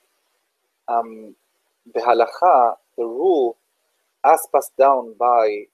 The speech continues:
these forty generations to us, is that when the Torah says, "Basukot teshevu shivat yamim," in the Sukkot you must inhabit for seven days,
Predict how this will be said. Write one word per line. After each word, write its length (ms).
these 160
forty 320
generations 840
to 120
us, 320
is 240
that 280
when 160
the 100
Torah 280
says, 320
"Basukot 540
teshevu 400
shivat 400
yamim," 380
in 120
the 60
Sukkot 460
you 80
must 360
inhabit 480
for 140
seven 340
days, 340